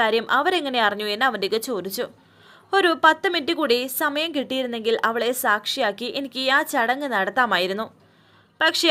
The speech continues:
അതിനു മുന്നേ എന്നെ ആരോ ചതിച്ചു" എന്ന് അവന്തിക. "അത് പിന്നെ അവിടെ നൂലുകെട്ടിന് ആളെ കാണാതിരിക്കുമ്പോൾ അവരന്വേഷിക്കില്ലേ?" എന്ന് അനിരുദ്ധൻ പറയുമ്പോൾ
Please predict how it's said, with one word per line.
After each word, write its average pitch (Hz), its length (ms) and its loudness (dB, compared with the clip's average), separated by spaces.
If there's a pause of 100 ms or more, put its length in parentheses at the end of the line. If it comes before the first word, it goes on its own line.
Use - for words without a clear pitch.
അതിനു 311 280 0
മുന്നേ 269 240 4 (160)
എന്നെ 349 240 2
ആരോ 359 140 6 (140)
ചതിച്ചു" 262 400 2
എന്ന് 240 160 0
അവന്തിക. 196 280 0 (500)
"അത് 330 220 4
പിന്നെ 269 220 2 (680)
അവിടെ 392 280 4
നൂലുകെട്ടിന് 339 580 0 (180)
ആളെ 370 260 10
കാണാതിരിക്കുമ്പോൾ 247 720 2 (100)
അവരന്വേഷിക്കില്ലേ?" 269 880 0
എന്ന് 311 220 -2
അനിരുദ്ധൻ 262 420 -4 (100)
പറയുമ്പോൾ 240 420 2